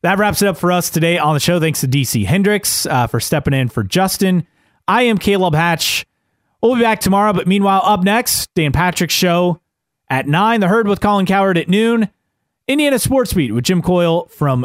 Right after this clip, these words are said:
three to four, and The Sports Rush from four to six with Brett Rump live from Christopher James Menswear at Covington Plaza. Sean Sidlowski on the show at five o'clock, Shane Albahrani, four fifteen. They'll have Comets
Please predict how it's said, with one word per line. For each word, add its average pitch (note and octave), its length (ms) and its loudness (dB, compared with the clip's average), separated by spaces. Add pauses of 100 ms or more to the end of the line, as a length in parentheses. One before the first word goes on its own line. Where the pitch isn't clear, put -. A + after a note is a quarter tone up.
three F3+ 280 0
to D#3+ 60 0
four, G#3+ 360 0
and D#4 260 0
The C#4 60 2
Sports C#4+ 420 -2
Rush E3 300 0
from C3+ 180 -2
four G#3 200 0
to F#3 80 0
six - 280 -2
with - 160 -4
Brett F3+ 200 0
Rump E3 260 0
live C#3+ 640 0 (720)
from D3 420 0 (100)
Christopher A3 400 0
James E3 320 0
Menswear F#3+ 600 2
at C#3 180 -4
Covington E3+ 400 0
Plaza. G3 640 0 (1040)
Sean F3+ 280 -2
Sidlowski E3+ 600 -2
on E3+ 80 0
the D3+ 60 -2
show D#3+ 200 0
at C#3 60 -4
five D#3 220 0
o'clock, D3 320 -2
Shane D3+ 200 -2
Albahrani, C3 520 0
four B2+ 220 -2
fifteen. C#3 420 -2
They'll A#2 120 0
have F#2+ 160 -4
Comets E3 580 -2